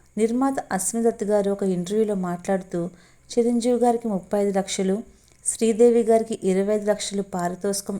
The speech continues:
ఇచ్చానని చెప్పారు. ఎందుకంటే ఆ సమయంలో శ్రీదేవి గారికి ఉన్న క్రేజ్ అటువంటిది.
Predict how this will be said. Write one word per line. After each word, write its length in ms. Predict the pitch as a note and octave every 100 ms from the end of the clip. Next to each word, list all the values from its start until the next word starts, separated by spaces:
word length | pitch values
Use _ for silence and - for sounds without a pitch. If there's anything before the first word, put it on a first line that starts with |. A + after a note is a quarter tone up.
| -
ఇచ్చానని 460 | F3+ - G3 F#3 G3
చెప్పారు. 520 | F#3+ F3 E3 E3 F3 - - _ -
ఎందుకంటే 640 | F#3+ G#3 A#3 A3 G3 F#3+ - - _ -
ఆ 120 | F#3
సమయంలో 540 | G3+ A#3 A3+ A#3 A#3 A#3
శ్రీదేవి 520 | A#3 F#3 F#3 G#3 G#3
గారికి 340 | G3+ G3+ G3+
ఉన్న 180 | G3 F3+
క్రేజ్ 500 | F3 F3 F3 G3+ F#3+ -
అటువంటిది. 560 | F3+ F3 E3+ E3 D#3+